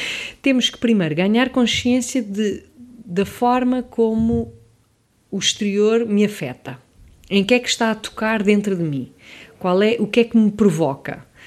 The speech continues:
Qual é que é o mal-estar que eu estou a sentir? Dar nomes às coisas, não é? No, falávamos da tristeza, da desilusão, do agrado, da surpresa, do que é que está a provocar cá dentro. Porque o que provoca cá dentro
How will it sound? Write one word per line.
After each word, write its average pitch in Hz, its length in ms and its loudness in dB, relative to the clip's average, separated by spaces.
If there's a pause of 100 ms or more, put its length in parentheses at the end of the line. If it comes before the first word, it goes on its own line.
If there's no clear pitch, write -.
(160)
Qual 170 200 0
é 196 60 4
que 202 140 0
é - 20 4
o 208 60 4
mal-estar 208 720 0
que 220 80 0
eu - 20 2
estou 202 240 -2
a 196 40 0
sentir? 196 560 -4
Dar 269 260 2
nomes 269 320 2
às 175 180 0
coisas, 143 680 -6
não 156 100 -10
é? 208 220 -2
No, 160 420 -6 (400)
falávamos 180 560 0
da 156 120 -2
tristeza, 185 480 0
da 156 80 0
desilusão, 170 680 0
do 160 220 -2
agrado, 175 400 0
da 160 80 -4
surpresa, 208 760 0
do 190 140 -6
que 269 140 -2
é 262 40 -2
que 262 60 -8
está 240 160 -4
a 220 40 -4
provocar 208 460 -6
cá 170 160 -6
dentro. 143 460 -12 (1120)
Porque 277 220 2
o 285 60 4
que - 100 -6
provoca 220 480 2
cá 202 220 -2
dentro 254 580 -2